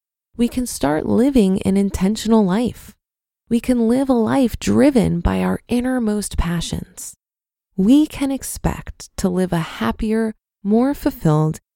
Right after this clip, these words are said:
and purposeful life. Perhaps at some point in the future, people supporting each other on their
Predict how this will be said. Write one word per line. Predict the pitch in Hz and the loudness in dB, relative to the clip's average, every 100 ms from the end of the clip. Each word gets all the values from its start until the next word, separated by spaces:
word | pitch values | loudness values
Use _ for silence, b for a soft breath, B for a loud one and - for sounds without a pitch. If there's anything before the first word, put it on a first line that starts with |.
| _ | _
and | 208 208 | -4 -2
purposeful | - - 240 208 - 185 | -2 -4 -6 -6 -2 0
life. | 190 202 - - - _ _ _ _ _ _ _ - | 0 -2 -4 -10 -18 _ _ _ _ _ _ _ -2
Perhaps | 226 269 330 349 | 0 -2 -2 -2
at | 330 | -2
some | - 226 | -2 -2
point | - 240 | 0 0
in | 226 | 2
the | 233 | 0
future, | - 160 - 160 160 165 | 0 -4 -2 -2 -2 -4
people | - 247 - 269 | -6 -6 -4 -4
supporting | 247 - - 233 269 247 | -4 -2 -2 0 0 0
each | 180 - | 0 0
other | 151 160 | 0 2
on | 160 | 2
their | 165 | 2